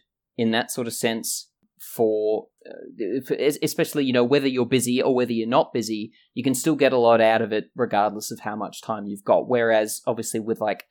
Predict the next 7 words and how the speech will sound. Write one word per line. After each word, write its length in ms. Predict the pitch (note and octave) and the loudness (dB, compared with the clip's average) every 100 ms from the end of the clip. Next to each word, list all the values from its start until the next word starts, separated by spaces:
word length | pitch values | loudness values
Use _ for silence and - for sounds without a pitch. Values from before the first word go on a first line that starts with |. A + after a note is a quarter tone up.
| _ _ _ _ | _ _ _ _
a 60 | - | -4
single-player 640 | - C3 A2+ - A#2 G#2+ | 0 2 0 2 0 0
game, 560 | G#2 C3 C#3+ A#2+ A2+ B2 _ _ A2 | 4 6 6 2 -4 -10 _ _ 0
I 140 | A2 | 0
would 180 | A2 G#2 | 0 -4
need 340 | A2 A2 G#2 - | -6 -6 -8 -8
to, 380 | - A2+ G#2+ G#2+ | -4 -4 -4 -10